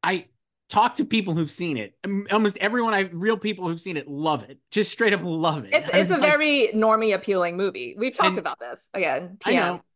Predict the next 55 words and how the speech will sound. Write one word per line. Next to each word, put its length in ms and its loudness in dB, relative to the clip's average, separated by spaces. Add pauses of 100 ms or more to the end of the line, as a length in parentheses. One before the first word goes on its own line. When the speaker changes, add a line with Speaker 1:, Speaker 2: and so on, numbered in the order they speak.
(220)
Speaker 1:
but 120 4
I'm 100 2
just 120 -6
saying, 180 0
like, 260 -2 (500)
I 120 -4
think 180 -4
it's 140 -4
a 40 0
very, 300 0 (160)
I 80 -2
think 180 -4
it's 140 -4
in 160 -6
stark 340 -2
contrast 440 -6
to 60 -12
some 160 -8
of 60 -8
the 120 -4
other 260 -2
movies 380 -4
here 100 -6
at 80 -6
the 80 -8
end 120 -10
of 60 -18
the 60 -14
year. 180 -10
People 360 -6
actually 340 -2
are 80 0
enjoying 440 -4
it. 280 -14
And 140 -6
we 100 -2
saw 260 0
even 200 -4
at 80 -6
our 160 0
screening, 480 -8
which 120 -6
was 140 -8
industry, 560 -6 (300)
people 240 -4
were 120 2
very 400 0
into 260 -8
it, 100 -16
even 200 -2
if 120 -6
the 100 -6
applause 400 -4
breaks 320 -6
were 260 -8